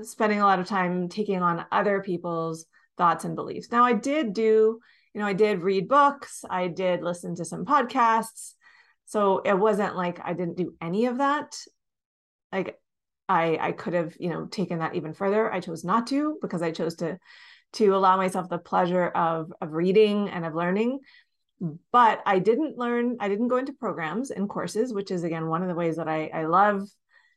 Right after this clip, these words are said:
to learn. I love to do that kind of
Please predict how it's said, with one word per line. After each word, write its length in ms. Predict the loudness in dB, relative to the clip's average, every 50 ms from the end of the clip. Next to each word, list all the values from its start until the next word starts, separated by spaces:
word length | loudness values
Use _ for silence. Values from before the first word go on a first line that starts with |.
| _ _ -8
to 380 | -4 0 2 2 4 4 4
learn. 320 | 2 2 2 2 0 0 0
I 160 | -2 -2 -2
love 320 | -2 -2 -2 -4 -4 -8 -12 -8
to 460 | -6 -4 -2 -2 -2 -2 -4 -6 -6 -2
do 160 | -2 0 2
that 240 | 2 2 0 0 -4
kind 160 | -8 -8 -8
of 160 | -8 -10